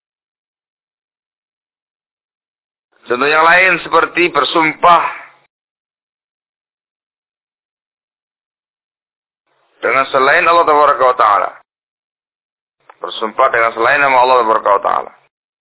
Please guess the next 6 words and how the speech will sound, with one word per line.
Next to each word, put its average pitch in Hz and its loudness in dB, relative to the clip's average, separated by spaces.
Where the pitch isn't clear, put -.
Juga 104 -4
demikian. 92 -8
Ini 104 -6
disebut 101 -14
dengan 98 -4
istilah 95 -6